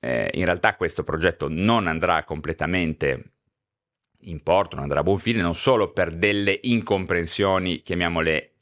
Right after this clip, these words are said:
economiche, eh, altro aspetto interessante di Michelangelo,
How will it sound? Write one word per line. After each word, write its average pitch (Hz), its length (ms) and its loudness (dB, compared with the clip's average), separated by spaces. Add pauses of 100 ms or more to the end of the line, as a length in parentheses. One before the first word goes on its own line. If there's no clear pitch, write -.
(100)
economiche, 98 880 0
eh, 82 160 -8
altro 101 340 0
aspetto 90 300 -4
interessante - 720 -6
di - 60 -14
Michelangelo, - 680 -20